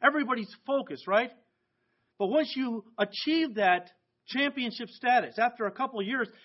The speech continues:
it's hard to keep the players motivated to hang on to what they've already attained. It's a lot easier to motivate people to conquer what they don't have than to hang on to what they already do have. And so in some ways,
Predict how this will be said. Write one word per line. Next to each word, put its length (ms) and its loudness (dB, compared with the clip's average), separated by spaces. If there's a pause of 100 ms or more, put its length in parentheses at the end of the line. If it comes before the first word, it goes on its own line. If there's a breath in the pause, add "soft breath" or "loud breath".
(160 soft breath)
it's 160 -2
hard 300 4
to 80 -6
keep 320 -6
the 80 -4
players 380 -4
motivated 760 0 (320 soft breath)
to 120 0
hang 340 0
on 300 0
to 80 -10
what 160 -4
they've 160 0
already 320 0
attained. 500 -6 (500)
It's 80 -20
a 40 -4
lot 160 6
easier 240 -2
to 80 -2
motivate 440 0
people 280 -6
to 260 -2 (200 loud breath)
conquer 420 0
what 160 -2
they 80 0
don't 180 -2
have 300 -2 (220 loud breath)
than 120 -2
to 100 2
hang 280 0
on 200 0
to 60 -4
what 160 -2
they 80 0
already 240 -2
do 160 -8
have. 260 -8 (960)
And 100 -18
so 140 -4
in 80 -6
some 260 -2
ways, 360 2